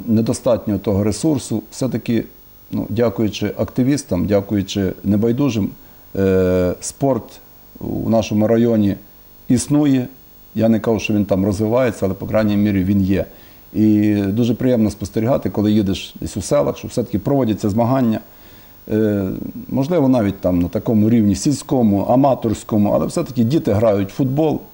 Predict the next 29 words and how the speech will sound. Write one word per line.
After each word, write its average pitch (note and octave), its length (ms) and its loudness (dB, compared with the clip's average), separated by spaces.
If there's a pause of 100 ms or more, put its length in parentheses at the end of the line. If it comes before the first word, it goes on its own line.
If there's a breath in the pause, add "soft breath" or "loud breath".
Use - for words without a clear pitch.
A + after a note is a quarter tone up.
(120)
дорослі G#2+ 800 0 (280)
чи A#2 100 0
з G#2+ 40 4
дітьми A#2+ 320 0
грають G#2+ 400 2
в G2+ 40 -4
волейбол. C3 580 2 (600 loud breath)
І, B2 440 4 (180)
ну, A#2+ 100 -2
по - 120 -12
крайній C#3 240 2
мірі, B2+ 100 0
підтримують C3+ 540 0
свою B2+ 280 0
форму, C3+ 400 2
бо A2+ 320 0 (300)
все-таки A#2+ 480 -2 (760)
у A2+ 100 0
всі E3 200 0
часи, F#2+ 320 -4
особливо A2 500 0
зараз, A2 340 0
дуже G#2 200 -2
важливо, G2+ 380 0
щоб F2 180 -4 (100)
нація G2+ 340 0
наша F#2+ 240 -2
була F2 220 -4
здорова. F#2+ 380 -2